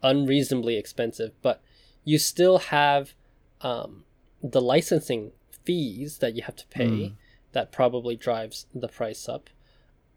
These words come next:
Speaker 1: And, you know, I, I do find it a bit strange how, how come,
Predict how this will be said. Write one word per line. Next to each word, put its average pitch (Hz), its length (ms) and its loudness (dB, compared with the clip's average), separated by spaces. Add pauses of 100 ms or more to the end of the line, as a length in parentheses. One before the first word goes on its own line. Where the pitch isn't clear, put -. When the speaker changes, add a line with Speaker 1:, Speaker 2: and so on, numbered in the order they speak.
(140)
Speaker 1:
And, 143 360 6 (1160)
you 156 80 2
know, 147 120 2
I, 151 160 -2
I 156 80 8
do 202 200 0
find 180 340 2
it 156 160 0 (1300)
a 160 80 0
bit 143 200 4
strange 139 800 0 (480)
how, 127 640 -2 (1700)
how 156 220 4
come, 147 500 2